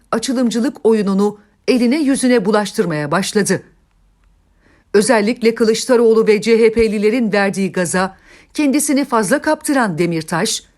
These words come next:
P K K terör örgütü sayesinde siyaset yaptığını unutup, içinde bulunduğu psikolojiyle herkese akıl vermeye başladı. P K K terör örgütünün Mersin Mezitli'deki saldırısından sonra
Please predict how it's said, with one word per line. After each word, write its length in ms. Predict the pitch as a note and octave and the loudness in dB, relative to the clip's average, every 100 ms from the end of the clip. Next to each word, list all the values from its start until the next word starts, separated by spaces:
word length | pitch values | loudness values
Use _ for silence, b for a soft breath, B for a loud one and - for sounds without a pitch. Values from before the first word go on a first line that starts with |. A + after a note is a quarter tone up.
| b - | b 2
P 180 | C4+ | 2
K 200 | C4+ C4+ | 2 -2
K 200 | C4+ D#4 | 0 -2
terör 300 | D#4+ B3+ E4+ | 2 2 2
örgütü 380 | D#4 A#3+ A3 A3 | 0 0 -2 -2
sayesinde 800 | G3 G#3 F3 F3 G3+ F3 G#3 G3 b b | -4 -2 -2 -2 -2 0 0 0 b b
siyaset 640 | - - B3+ A#3+ D4 E4+ - | -6 0 2 2 -2 -4 -2
yaptığını 480 | G#3 G3 A3 G3+ G3 | -2 0 0 0 0
unutup, 500 | F3 D#3+ G#3 G3 b b b b - | -4 0 0 0 b b b b -6
içinde 420 | B3 C#4+ A3 B3+ | -2 0 2 2
bulunduğu 460 | A3+ A#3 G#3+ A3+ A3+ | 0 0 0 0 0
psikolojiyle 920 | A#3 B3+ A#3 G#3+ G3 G#3 G3+ G#3 G#3 b b b | -2 -2 2 2 2 0 0 0 -2 b b b
herkese 640 | - F4 F4 D4 - C#4 - | -2 -2 0 -4 0 -2 -2
akıl 300 | A3+ A3 E3+ | 0 0 0
vermeye 380 | D#3+ E3 E3+ | -4 -2 -2
başladı. 520 | F#3 F#3 - G3+ C3+ - _ _ _ _ _ _ _ _ _ _ - | 0 -2 -2 0 0 -4 _ _ _ _ _ _ _ _ _ _ 2
P 160 | A3+ A3+ | 2 2
K 160 | B3 | 0
K 220 | B3 B3+ | -2 -4
terör 300 | B3 A#3 B3+ | 2 2 2
örgütünün 680 | B3 A#3+ A3+ A3+ A3 A3+ A3+ B B F#3 | 2 0 -2 -2 0 0 -2 B B -2
Mersin 480 | A#3 D#4+ D#4+ D4 | 0 0 -2 0
Mezitli'deki 680 | G3 G#3+ C4 B3+ G#3+ A3+ A3+ | 2 2 0 -2 0 0 -2
saldırısından 800 | A3+ A3+ G3+ A3 A3 G#3 F#3 G3 | -2 0 0 0 0 -2 -2 -2
sonra 520 | A3+ G#3+ D#3+ F3+ F#3+ | -2 -2 0 -2 -4